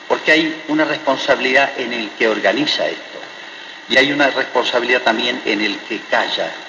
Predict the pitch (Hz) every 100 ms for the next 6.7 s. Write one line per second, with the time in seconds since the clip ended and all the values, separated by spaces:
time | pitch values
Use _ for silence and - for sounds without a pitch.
0 | - - - - 107 104 107 95 107 120
1 | 107 90 85 - 101 - 113 107 104 110
2 | 95 - 98 - - 117 - 98 - -
3 | - - - - - - - 143 185 -
4 | 175 175 202 185 160 170 196 117 98 -
5 | - - 117 - - - 143 - 147 139
6 | 131 117 110 87 82 -